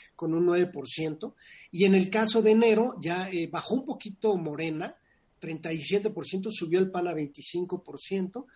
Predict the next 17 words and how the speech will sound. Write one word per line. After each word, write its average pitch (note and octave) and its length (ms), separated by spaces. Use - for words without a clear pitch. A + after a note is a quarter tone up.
el D#3 180
pri G#3+ 160
está G#3 180
en G3+ 100
catorce G3+ 680
y F3 140
se F#3+ 120
mantuvo G3+ 540
por G3 140
ahí F3 160
entre D#3+ 520
el D#3 120
ocho F3 240
por D3+ 120
ciento E3 420
Movimiento D#3+ 500
Ciudadano. F#3+ 540